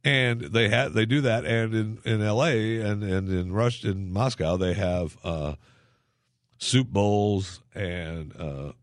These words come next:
you're being served in what looks like a little toilet bowl. Come on, that's good stuff. Eating out of toilet bowls like that, right?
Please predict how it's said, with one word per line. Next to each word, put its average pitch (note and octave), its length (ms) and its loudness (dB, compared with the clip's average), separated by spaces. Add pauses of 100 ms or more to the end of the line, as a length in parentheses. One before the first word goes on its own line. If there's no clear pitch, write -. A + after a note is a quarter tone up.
you're F#2 160 -2
being F#2+ 240 -2
served G2+ 460 -2
in F2 340 -6
what F2 180 -6
looks G2+ 220 0
like G2 140 0
a F2+ 60 -4
little F#2 180 -4
toilet G2+ 440 -2
bowl. G2 420 0 (260)
Come F3+ 100 -2
on, C#3+ 140 4
that's B2+ 100 0
good C3+ 180 0
stuff. - 560 -2 (2750)
Eating C3 240 2
out A#2 120 2
of G2 80 -2
toilet B2 260 2
bowls B2 280 2
like A#2+ 180 0
that, B2+ 320 -2 (1080)
right? C#3 580 0